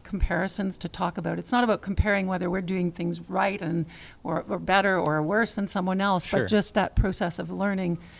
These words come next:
Speaker 1: bouncing ideas off of each other. So I think biochar in many contexts has been very successful. So I assume that even if we haven't seen success, that it doesn't mean we should stop. It's just we need to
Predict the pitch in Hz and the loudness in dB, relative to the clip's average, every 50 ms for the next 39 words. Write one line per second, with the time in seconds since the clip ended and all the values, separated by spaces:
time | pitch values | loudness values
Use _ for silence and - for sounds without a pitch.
0 | - - - - - - - - 196 185 180 - - 185 170 165 165 156 180 180 | -20 -20 -20 -20 -20 -10 -4 -2 0 0 0 -2 -2 -2 -2 -2 -2 -2 -2 -2
1 | 180 175 170 170 170 160 160 - 202 175 180 170 170 - 175 165 165 180 175 180 | -2 -2 -2 -2 -2 -4 -4 -6 -8 -8 -8 -8 -6 -6 -4 -4 -4 -4 -6 -8
2 | 175 - - 180 170 165 175 - - - - - - - - - - - - _ | -8 -8 -6 -6 -6 -6 -6 -10 -12 -16 -20 -20 -20 -20 -20 -20 -20 -20 -20 _
3 | - - 196 - 269 220 - - 214 214 208 196 - - 220 202 196 175 165 - | -6 -4 0 0 0 2 4 6 6 6 6 4 4 4 4 6 6 4 4 0
4 | - - - - - 208 185 185 185 185 185 185 175 175 - - - - - - | -2 -8 -18 -10 -6 -2 -2 0 0 0 0 -2 -2 -4 -6 -8 -12 -12 -10 -10
5 | - - - - - - - - - 208 202 - - 196 160 - - - 180 165 | -10 -10 -12 -12 -14 -14 -8 -2 0 0 0 0 0 -2 -4 -4 -4 -6 -6 -6
6 | 156 160 196 185 180 170 165 165 - - 185 208 214 240 247 233 - 226 - - | -4 0 0 2 4 4 2 2 0 -2 0 4 4 4 4 4 0 -4 -2 0
7 | 190 160 - - - 175 156 143 - - 185 170 165 - - - - - - - | 0 0 0 -2 -2 -4 -4 -2 0 2 2 2 2 0 -4 -14 -18 -20 -20 -20
8 | - - 220 220 226 233 226 196 - - 269 254 214 190 185 170 175 170 165 - | -4 2 6 6 6 6 6 2 2 4 4 4 4 4 2 2 4 2 2 2
9 | - - - - - - - 226 208 202 196 175 - - 214 214 208 208 202 180 | 0 -6 -10 -12 -12 -6 -2 -2 0 2 0 0 0 2 2 4 4 4 4 4
10 | 170 165 - - - - 262 254 240 226 214 - - - - - - 175 156 165 | 4 0 -2 -2 0 2 4 4 4 4 2 0 -2 -2 -2 -2 0 0 0 0
11 | - - - - - - - - - - - 180 - - - - - - - - | -2 -4 -4 -2 0 0 2 2 4 6 6 6 6 4 2 2 0 -2 -2 -2
12 | 185 180 196 185 180 180 175 170 165 - - - - - - 214 185 170 156 147 | -2 0 0 0 0 0 0 -2 -2 -4 -6 -8 -6 0 2 4 6 6 6 4
13 | 147 - 160 - - - - 180 170 156 - - - 196 180 175 170 165 156 156 | 2 0 -4 -6 -6 -6 -2 -2 -2 0 -2 -4 -6 -4 0 0 2 2 2 0
14 | - - - 147 139 139 | -2 -4 -4 -4 -4 -4